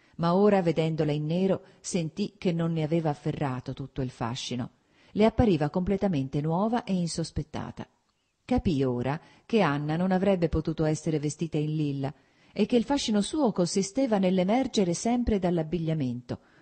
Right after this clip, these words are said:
cosicché l'abito indossato da lei non venisse notato. E il vestito nero con i merletti pregiati neppure si notava, era solamente una cornice, e ne balzava fuori lei,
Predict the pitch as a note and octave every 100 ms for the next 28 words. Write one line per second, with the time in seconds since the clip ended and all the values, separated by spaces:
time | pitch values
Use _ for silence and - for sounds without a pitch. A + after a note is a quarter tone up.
0 | _ F#3+ F3 G3 A#3+ G#3+ F#3+ F#3+ E3 D#3+
1 | D#3+ D3+ - F#3 F3 D3 C#3 C#3+ D3+ F3
2 | - F#3 E3 D3 C#3 D#3 - D3 C3+ G#2+
3 | - C3 - _ _ _ _ _ - F#3+
4 | G3+ F#3 - A3+ F#3+ F#3 G3 G#3+ - F3
5 | D#3 D3 D3 D#3+ E3 D3+ - C#3 C3 B2+
6 | - D3 - F#3 F3 C4+ C#4+ A#3+ A#3 G#3
7 | F3 C3+ - - _ _ _ - G3+ F3
8 | F#3 E3 F#3+ A#3 A3+ F3+ E3+ E3 D3 A2
9 | - - _ _ _ F#3+ F#3 E3+ D#3 -
10 | G3+ D3+ - A3 G#3+ F3 A2+ -